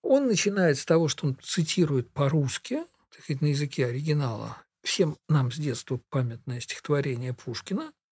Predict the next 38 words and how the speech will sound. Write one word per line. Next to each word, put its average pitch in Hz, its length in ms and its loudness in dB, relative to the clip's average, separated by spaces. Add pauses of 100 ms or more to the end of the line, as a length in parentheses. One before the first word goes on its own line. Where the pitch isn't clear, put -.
(200)
Да, 202 160 6
при 156 160 -2
том, 143 160 -2
что - 180 -2
русского 135 320 0
языка 139 280 0
он 123 100 0
как 123 200 0
бы 127 120 2
не 160 140 4
знал, 294 500 4 (500)
ну, 285 220 -2
наверное, 135 580 0 (100)
читал 135 440 -2
по-русски 107 680 -8
там. 107 280 -8
В 139 80 -6
общем, 135 500 0
более 156 500 4
или 131 160 2
менее, 139 500 2 (460)
поскольку 127 440 -2
он 123 100 2
вырос, 127 440 0
в - 280 -6
том 123 200 0
числе 127 360 -2
в 117 80 -4
окружении 123 1080 -2
украинского 147 840 0
языка, 165 760 0
какое-то 160 460 -2
представление, 131 640 -2
потом 127 240 -2
жил 123 160 0
долго 123 300 0
в - 100 -8
Польше, - 380 0